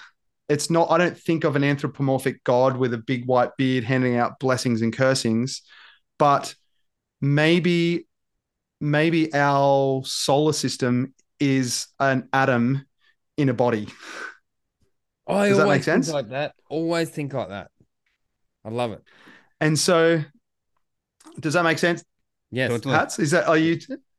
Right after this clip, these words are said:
Speaker 3: No, no, totally. I was
Speaker 1: So,
Speaker 3: just, I
Speaker 1: like,
Speaker 3: was,
Speaker 1: my
Speaker 3: my confused face was, um, I was probably making a confused face. I was thinking about something with, I talk about with my daughter in terms of,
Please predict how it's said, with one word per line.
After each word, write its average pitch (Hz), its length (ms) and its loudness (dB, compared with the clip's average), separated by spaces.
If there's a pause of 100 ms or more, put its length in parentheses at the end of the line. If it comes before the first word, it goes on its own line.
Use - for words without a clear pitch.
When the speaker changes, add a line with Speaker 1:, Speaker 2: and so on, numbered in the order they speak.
(220)
Speaker 3:
No, 143 120 0
no, 143 80 0
totally. 147 400 -2
I 131 40 2
was 131 60 2
Speaker 1:
So, 196 100 4
Speaker 3:
just, 180 120 4
I 180 40 4
Speaker 1:
like, 180 180 4
Speaker 3:
was, - 40 -4
Speaker 1:
my 190 260 2 (480)
Speaker 3:
my 131 100 -2
confused 160 520 -2
face 151 220 0
was, 123 240 -4
um, 120 320 -2 (280)
I 113 60 -10
was 113 120 -12
probably 120 200 -2
making 120 220 -4
a 113 40 -6
confused 123 300 -4
face. 123 160 -2
I 123 40 -4
was 117 120 0
thinking 147 220 -2
about 131 160 -2
something 127 300 -4
with, 117 180 -6
I 110 80 -2
talk 120 240 -4
about 120 120 -2
with 110 80 -6
my 110 80 -2
daughter 113 340 -4
in 113 100 -2
terms 110 280 -6
of, 104 120 -6